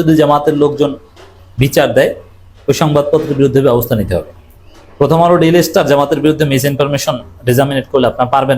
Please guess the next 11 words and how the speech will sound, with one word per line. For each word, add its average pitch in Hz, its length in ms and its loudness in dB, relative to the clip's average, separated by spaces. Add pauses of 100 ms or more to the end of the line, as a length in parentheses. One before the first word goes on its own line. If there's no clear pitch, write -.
পদক্ষেপ 120 340 -4
নিতে, - 180 -2 (840)
আপনাদের 151 320 0
সক্ষমতা 151 500 0 (440)
নিয়ে 139 160 2
আমি 147 160 0
যথেষ্ট 156 260 0 (120)
সন্দেহ। 120 300 2
প্রথম 147 240 0
আলো, 156 160 4
ডেইলি 156 180 4